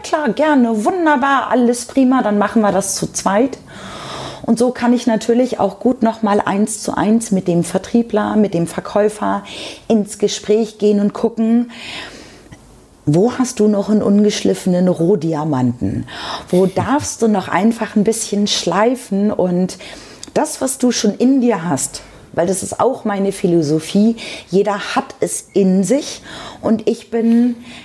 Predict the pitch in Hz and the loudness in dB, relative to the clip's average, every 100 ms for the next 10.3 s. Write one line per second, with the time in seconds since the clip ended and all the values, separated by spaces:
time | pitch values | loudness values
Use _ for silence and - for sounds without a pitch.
0 | - 208 214 190 190 196 196 196 208 254 | -4 0 0 0 0 0 0 0 2 2
1 | 175 185 160 175 160 143 170 156 - 135 | 0 0 0 2 2 2 2 0 0 2
2 | 139 139 247 311 - - - - - _ | 0 0 -2 -4 -8 -20 -20 -20 -20 _
3 | - - - - - 214 208 208 247 233 | -20 -20 -20 -10 0 0 2 -2 -2 -2
4 | - 226 220 214 - 208 190 196 185 240 | -2 0 2 0 0 -4 -2 0 2 2
5 | 247 220 220 - 202 208 190 185 180 - | 0 0 0 0 -2 0 0 0 0 0
6 | 165 185 214 226 226 185 170 175 180 190 | 2 4 4 2 2 0 0 2 2 2
7 | 190 196 190 208 202 - - - - 190 | 2 2 2 0 -2 -8 -16 -16 -4 -2
8 | 190 202 170 160 190 170 170 170 180 165 | 0 0 2 2 2 2 2 2 0 -2
9 | - 160 156 - 143 208 254 277 269 302 | -2 -2 -2 -2 0 2 2 2 2 0
10 | - - | -2 -12